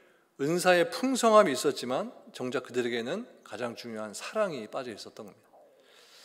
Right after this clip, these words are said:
그렇게 그들에게는 가장 중요한 사랑이 없었기 때문에,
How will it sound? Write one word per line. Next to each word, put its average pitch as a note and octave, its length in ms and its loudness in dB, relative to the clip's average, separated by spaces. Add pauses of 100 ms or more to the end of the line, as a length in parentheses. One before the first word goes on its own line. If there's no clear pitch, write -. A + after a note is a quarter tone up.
(840)
그렇게 G#3 240 6
그들에게는 G3 420 8
가장 G3 420 6
중요한 F3 520 6
사랑이 A3 580 6
없었기 G3+ 500 2
때문에, B2 560 -2